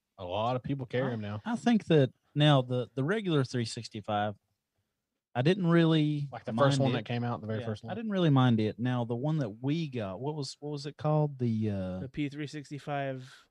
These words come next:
Speaker 3: Did you guys get the S A S?
Speaker 2: Yeah, the
Speaker 3: With the
Speaker 2: S A S.
Speaker 3: integrated
Speaker 1: Yeah.
Speaker 3: sights.
Speaker 2: Yeah.
Speaker 3: The,
Speaker 1: Yeah.
Speaker 3: the
Speaker 2: I didn't much care
Speaker 3: snag
Speaker 2: for it.
Speaker 3: free. Yeah.
Speaker 1: It was the slick as shit model.
Speaker 3: Yeah.
Speaker 2: Yeah,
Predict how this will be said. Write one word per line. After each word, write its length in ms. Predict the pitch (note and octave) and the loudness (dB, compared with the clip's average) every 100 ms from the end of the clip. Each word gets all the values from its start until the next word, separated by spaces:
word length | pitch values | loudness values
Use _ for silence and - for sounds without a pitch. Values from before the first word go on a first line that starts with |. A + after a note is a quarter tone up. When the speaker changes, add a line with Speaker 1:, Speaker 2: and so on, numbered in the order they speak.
| D#3 | -12
Speaker 3:
Did 220 | D3+ D3 | -10 -8
you 80 | E3+ | -2
guys 180 | G3+ E3 | -2 -2
get 140 | F#3 | -4
the 120 | E3 | -4
S 160 | D3+ D3+ | -6 -4
A 100 | D#3 | -2
S? 380 | D3 E3+ - - _ _ _ _ _ _ - | -2 -2 -6 -18 _ _ _ _ _ _ -4
Speaker 2:
Yeah, 120 | B2 | 0
the 120 | G#2+ | 2
Speaker 3:
With 100 | A#2 | 2
the 20 | B2+ | 4
Speaker 2:
S 120 | A#2+ | 4
A 100 | G#2+ | 4
S. 80 | E3+ | 2
Speaker 3:
integrated 400 | F3+ E3 E3 D#3+ | 2 2 2 0
Speaker 1:
Yeah. 40 | C3+ | -2
Speaker 3:
sights. 500 | D3+ E3+ - - _ _ _ _ _ _ | -2 -2 -4 -18 _ _ _ _ _ _
Speaker 2:
Yeah. 280 | A2+ A2 G#2 | -4 0 2
Speaker 3:
The, 60 | C#3+ | 0
Speaker 1:
Yeah. 80 | A#2 | 0
Speaker 3:
the 140 | E3 | 2
Speaker 2:
I 40 | F#3 | 2
didn't 160 | A3+ | 0
much 140 | G#3+ F#3+ | -4 0
care 280 | E3+ E3+ F3 | 6 8 6
Speaker 3:
snag 60 | |
Speaker 2:
for 160 | F3+ F#3+ | 4 -2
it. 40 | |
Speaker 3:
free. 480 | F3+ F3 F3+ F3+ F3+ _ _ _ _ _ _ _ _ - | 0 0 -2 -4 -6 _ _ _ _ _ _ _ _ -12
Yeah. 280 | A#2+ B2+ B2+ | -6 -6 -4
Speaker 1:
It 100 | D3+ | -4
was 220 | D3+ B2+ | -4 -6
the 120 | C#3 | -6
slick 420 | B2+ - D3+ F#3 D3+ | -6 -6 -4 -4 -4
as 80 | C3 | -6
shit 300 | - F3 - | -4 -6 -6
model. 360 | G#2+ F2 E2+ _ _ _ _ - | -10 -10 -12 _ _ _ _ -6
Speaker 3:
Yeah. 120 | C3+ | -2
Speaker 2:
Yeah, 120 | F#2+ | -2